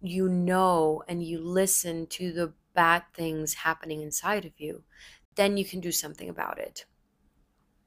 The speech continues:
And only then will you be able to evolve and embody this light being that you are,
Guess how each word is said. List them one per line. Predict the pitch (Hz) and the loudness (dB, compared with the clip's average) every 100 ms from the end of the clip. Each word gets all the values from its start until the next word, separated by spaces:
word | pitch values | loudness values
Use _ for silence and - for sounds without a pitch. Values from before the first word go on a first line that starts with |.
| _ _ - - - - - | _ _ -20 -20 -18 -14 -6
And | 190 - | -4 4
only | 208 220 202 190 | 6 8 6 2
then | 170 190 185 175 | 4 4 4 0
will | 175 175 | -2 0
you | 170 | 0
be | 165 170 | 0 0
able | 165 160 160 | 0 -4 -8
to | - 165 160 - | -6 -2 -2 0
evolve | 165 151 147 - 71 - - _ _ | 2 4 4 2 -4 -8 -16 _ _
and | 185 170 165 165 160 | -2 2 2 0 -4
embody | 180 165 143 156 156 170 156 143 143 | -4 -4 0 4 6 6 4 0 -2
this | 143 151 147 - | -4 -4 -4 -2
light | 160 151 160 | 2 2 0
being | - 160 156 151 | -4 -4 -2 -4
that | 147 147 | -4 -4
you | 151 151 | -6 -8
are, | 170 196 151 | -4 -4 -6